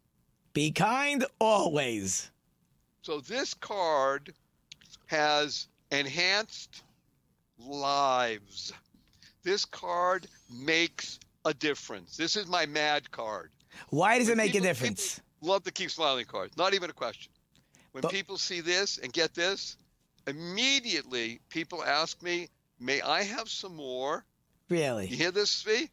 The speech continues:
Speaker 1: I'm listening.
Speaker 2: "May I have some more? I know people I wanna give this to, share this with." Wow.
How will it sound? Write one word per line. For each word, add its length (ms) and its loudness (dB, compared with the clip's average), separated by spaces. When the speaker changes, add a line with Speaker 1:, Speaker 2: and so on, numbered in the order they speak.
Speaker 1:
I'm 100 -2
listening. 360 2
Speaker 2:
"May 220 4
I 200 2
have 280 -2
some 220 -10
more? 440 -4
I 180 2
know 200 -4
people 440 -8
I 60 0
wanna 260 -4
give 260 -2
this 200 -8
to, 200 -12
share 360 -2
this 260 -6
with." 220 -10
Wow. 380 -6